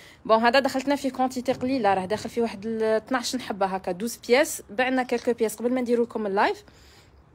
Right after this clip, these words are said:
راه باقي لنا واحد دي بياس ولا، راه فيه من ترونتسيس حتى لل، تا كارونتسيس تاني هذا. دونك كاين من ترونتسيس حتى ل كارونتسيس جاي الاستيك.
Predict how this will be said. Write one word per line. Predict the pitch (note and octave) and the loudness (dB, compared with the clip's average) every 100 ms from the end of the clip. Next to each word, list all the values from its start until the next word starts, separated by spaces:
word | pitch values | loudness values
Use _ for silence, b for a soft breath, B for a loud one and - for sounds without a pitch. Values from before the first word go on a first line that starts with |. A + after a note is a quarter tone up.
| - - - - - | -20 -20 -20 -18 -8
راه | G3+ | -2
باقي | G#3+ A#3 | 0 0
لنا | A#3+ | -2
واحد | A#3 F#3+ | -4 -4
دي | G#3+ | -6
بياس | B3 B3+ A#3+ A3 | 2 2 2 0
ولا، | A#3 C#4 | 4 6
راه | B3 | 4
فيه | B3 A3 | 2 -2
من | B3 | -2
ترونتسيس | - - C4 B3 - F4 F4+ - | -4 -2 -2 -2 -2 0 0 -4
حتى | - B3+ - E4 D4+ | -8 -8 -2 0 0
لل، | E4 F4 F4+ F4+ F4 F4 - - b b - | 0 0 0 0 -2 -4 -8 -20 b b -10
تا | - | -6
كارونتسيس | D4+ D4 D4 C#4 A#3+ | 0 2 2 -2 -6
تاني | B3+ A#3+ | -4 -4
هذا. | A3+ D#3 D#3+ B B B - | -4 -8 -12 B B B -14
دونك | G3 G3+ | -10 -2
كاين | B3 A#3+ | 0 0
من | |
ترونتسيس | B3+ C4 C4 E4+ - | -2 -2 0 -2 -4
حتى | B3+ C4+ | -2 0
ل | |
كارونتسيس | C4 B3 B3 - F4 B3 | 2 2 0 0 0 2
جاي | A#3+ D4 - C#4 | 2 2 2 2
الاستيك. | C#4+ - - E4+ - | 4 0 -2 -8 -10